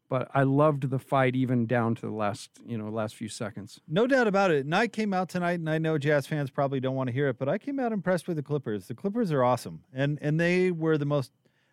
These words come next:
Speaker 2: they really were disappointing, I thought, last year. Really disappointing in the bubble. You look at the talent that they've, they've brought together. They're deep, they're athletic, they're long, they're good on <laughs> offense, they're good on defense, and they're gonna be formidable,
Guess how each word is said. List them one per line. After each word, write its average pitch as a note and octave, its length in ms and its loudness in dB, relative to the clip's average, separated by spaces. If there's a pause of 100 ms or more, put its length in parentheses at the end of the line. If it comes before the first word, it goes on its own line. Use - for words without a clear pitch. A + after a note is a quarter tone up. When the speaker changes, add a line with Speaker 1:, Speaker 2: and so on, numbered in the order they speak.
Speaker 2:
they G#3 140 4
really G3+ 360 6
were E3+ 140 4
disappointing, C3+ 480 0
I G2+ 120 -2
thought, G2 180 -4
last F#2 300 -8
year. F#2+ 100 -12
Really D3 260 2
disappointing B2 520 -4
in G#2+ 80 -4
the G#2 40 -6
bubble. G#2 480 -2
You A#2+ 140 -6
look D3 180 -2
at C3 100 -4
the A2+ 60 -10
talent B2+ 460 0
that A2+ 140 -6
they've, A#2 280 -2 (180)
they've A2 320 -4 (280)
brought A#2+ 460 0
together. A2 600 -2 (420)
They're A2+ 140 -2
deep, D#3 360 -2 (480)
they're A2+ 160 2
athletic, C#3+ 480 2
they're G#2 160 -2
long, C#3+ 560 0
they're B2+ 100 -6
good B2+ 220 0
on A#2+ 180 2
<laughs> A#2+ 80 2
offense, D3+ 400 -2
they're B2+ 120 -2
good B2+ 180 -2
on B2 160 0
defense, B2+ 540 -2
and B2 100 -4
they're B2+ 140 0
gonna C3 160 -2
be B2+ 120 -2
formidable, A2+ 720 -2